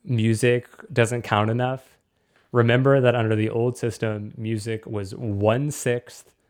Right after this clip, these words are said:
of artistic impression, and that was whatever, forty percent of your total score. I mean, really, it was probably ten percent 'cause it was all execution, but I'm just saying, like, it,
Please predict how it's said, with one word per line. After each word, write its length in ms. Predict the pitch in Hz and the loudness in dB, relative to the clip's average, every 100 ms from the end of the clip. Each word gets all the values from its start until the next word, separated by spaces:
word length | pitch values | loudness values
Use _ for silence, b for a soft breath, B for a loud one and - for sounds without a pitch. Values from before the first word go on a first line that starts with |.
| _ - | _ -2
of 320 | 120 113 104 | 2 4 2
artistic 500 | 107 104 110 - 120 | -2 -2 -2 -4 -4
impression, 680 | 113 113 104 - 101 98 101 _ _ - | -4 -4 -4 -6 -10 -12 -16 _ _ -6
and 160 | 113 104 | 0 0
that 180 | 107 | 0
was 340 | 107 104 98 - | -2 -4 -6 -4
whatever, 540 | 107 107 101 95 92 _ _ | -2 0 -2 -8 -16 _ _
forty 360 | - 110 107 | -4 0 0
percent 540 | 101 117 - 98 98 - | 0 -2 -2 -4 -6 -8
of 160 | 113 101 | -6 -6
your 140 | 101 | -6
total 300 | 95 104 98 | -6 -6 -8
score. 520 | - 110 98 95 98 _ _ _ | -8 -8 -8 -12 -16 _ _ _
I 40 | 123 | 0
mean, 140 | 117 | 2
really, 240 | 113 120 117 | 4 4 4
it 40 | |
was 120 | 110 | 2
probably 240 | - 107 107 | 2 0 0
ten 240 | - 120 | -2 -2
percent 300 | 113 113 110 | -2 -6 -6
'cause 100 | 110 | -6
it 20 | |
was 80 | 104 | -6
all 160 | 101 101 | -6 -6
execution, 720 | - 107 123 117 120 113 113 b b b | -10 -6 -6 -4 -6 -8 -12 b b b
but 140 | 113 104 | 0 0
I'm 100 | 101 | 0
just 140 | 104 | -4
saying, 280 | 110 104 101 | -4 -4 -8
like, 320 | 101 98 _ _ _ _ - | -12 -16 _ _ _ _ 0
it, 240 | 120 113 | 0 0